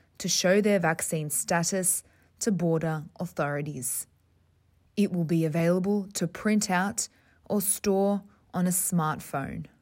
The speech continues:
The Nationals Party has not made a decision about a climate policy. It comes after a four-hour meeting with the federal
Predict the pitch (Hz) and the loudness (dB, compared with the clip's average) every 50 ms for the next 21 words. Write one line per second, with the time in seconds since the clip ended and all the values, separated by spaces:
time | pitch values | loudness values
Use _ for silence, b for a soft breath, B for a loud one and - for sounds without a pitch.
0 | _ _ _ _ _ _ _ _ _ _ _ _ _ _ _ _ - 214 202 196 | _ _ _ _ _ _ _ _ _ _ _ _ _ _ _ _ 2 4 4 4
1 | 196 196 196 - - 208 208 190 180 - - - - 170 170 165 156 156 165 165 | 4 2 0 0 0 0 0 0 -2 -6 -8 -8 -6 -4 -4 -4 -6 -8 -10 -8
2 | 170 180 185 170 170 180 180 180 185 190 185 - - - 220 214 214 220 214 196 | -4 -4 -2 0 2 2 2 2 2 0 -2 -4 -6 -4 -2 0 0 0 0 0
3 | 208 202 - - - 175 165 165 156 143 170 180 180 B B B B B B B | -2 -2 -2 -2 -2 -2 -2 -2 -2 -2 -2 -4 -6 B B B B B B B
4 | B - 165 165 185 180 180 185 180 - - 180 180 - - - 180 175 170 170 | B -6 -2 0 2 2 2 0 -2 -4 -8 -8 -8 -8 -6 -2 0 0 2 2
5 | 170 170 - - - - - - - - 165 160 170 165 - - - 143 - 156 | 2 0 -2 -4 -10 -10 -14 -18 -6 -4 -4 -2 -2 -2 -2 -2 -4 -6 -6 -8
6 | 147 - _ _ _ _ _ _ _ _ _ _ _ b b b b b b b | -12 -18 _ _ _ _ _ _ _ _ _ _ _ b b b b b b b
7 | b b b b b b b - 208 208 - - 180 190 190 185 190 196 - - | b b b b b b b 0 0 0 0 -2 0 2 2 2 2 0 0 0
8 | - 175 175 170 - - 202 190 175 165 165 165 165 - - - - 208 196 196 | 0 0 0 0 -2 0 2 2 4 4 4 2 0 -6 -12 -8 0 2 4 6
9 | 208 226 226 - - - 175 175 175 180 180 175 160 156 165 165 165 165 165 170 | 6 4 4 2 -2 -4 -2 0 2 2 2 2 0 0 0 0 2 0 0 -2
10 | - - 165 156 165 196 196 B B B B B B _ 196 185 185 - 208 190 | -2 -2 -2 -2 -2 -4 -6 B B B B B B _ -6 -6 -2 -4 -4 -4
11 | - - 180 170 170 175 175 175 180 - | -2 -2 -2 0 0 0 0 -2 -2 -4